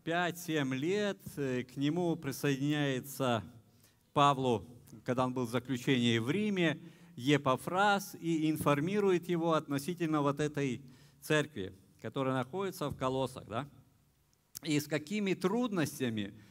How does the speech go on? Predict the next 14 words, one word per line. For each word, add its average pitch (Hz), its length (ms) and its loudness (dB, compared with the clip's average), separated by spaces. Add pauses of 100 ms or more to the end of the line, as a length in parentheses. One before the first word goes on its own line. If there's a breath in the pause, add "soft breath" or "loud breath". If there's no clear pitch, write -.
(300 loud breath)
в 117 140 -8
данный 175 360 4
момент 160 540 0 (800 soft breath)
столкнулась 170 1120 0
эта 151 440 0 (380)
община. 135 720 0 (1040)
Пришли 196 360 -4
туда 127 340 0 (340)
люди, 151 640 0 (840 soft breath)
которые 180 380 -2
полагали, 151 720 2 (400 soft breath)
что 143 220 -4
христианам 147 600 0
надо 143 420 2